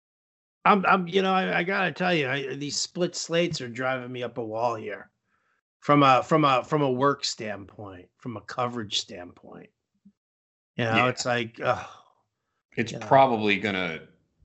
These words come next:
Speaker 2: change 'cause it's early in the year, afternoon baseball. I think it'll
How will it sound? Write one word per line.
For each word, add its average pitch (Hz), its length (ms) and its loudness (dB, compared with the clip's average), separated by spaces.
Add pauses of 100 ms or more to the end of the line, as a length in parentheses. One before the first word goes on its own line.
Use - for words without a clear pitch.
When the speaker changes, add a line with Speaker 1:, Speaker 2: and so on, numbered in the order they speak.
(380)
Speaker 2:
change 95 640 -2
'cause 107 160 -6
it's 98 160 -10
early 113 260 2
in 90 100 -2
the 85 60 -8
year, 107 560 2
afternoon 90 480 -2
baseball. 95 680 0 (240)
I 95 100 4
think 117 400 -2 (880)
it'll 104 220 0